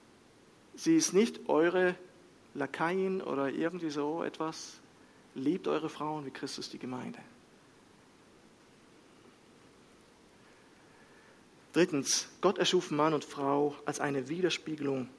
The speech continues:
der Dreieinigkeit. Vielleicht können wir Unterordnung besser verstehen, wenn wir die Dreieinigkeit anschauen. Ähm, wirklich, wenn man das anschaut und sagt, „Mann, oh Mann“, das ist wirklich, Evas Reaktion war so natürlich damals, wo sie sagte,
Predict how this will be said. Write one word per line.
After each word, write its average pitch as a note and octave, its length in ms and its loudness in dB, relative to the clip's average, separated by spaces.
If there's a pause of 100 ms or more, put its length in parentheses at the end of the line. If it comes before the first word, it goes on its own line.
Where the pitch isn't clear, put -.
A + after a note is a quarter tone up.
der - 80 -4
Dreieinigkeit. C#3 960 -6
Vielleicht A3 300 4
können G#3 260 8
wir G3 320 6
Unterordnung E3+ 1600 4
besser E3+ 280 6
verstehen, E3+ 560 4
wenn C#3+ 200 4
wir D#3+ 300 8 (300)
die D3+ 80 -2
Dreieinigkeit D#3+ 800 4
anschauen. C#3 500 -4 (640)
Ähm, D#3 380 4 (880)
wirklich, G3 260 6
wenn F#3+ 120 8
man F#3 100 6
das A3+ 180 6
anschaut E3+ 460 2
und C#3+ 160 -2
sagt, D3 260 2
„Mann, D3 220 4
oh C3 80 2
Mann“, C3 260 0 (480)
das A#3 120 4
ist A#3 40 0
wirklich, - 360 4
Evas A3 300 8
Reaktion F3+ 460 8
war D3+ 80 8
so G#3 140 6
natürlich F#3 440 6
damals, D3 400 2
wo D3 100 0
sie C#3+ 100 -2
sagte, D3+ 400 4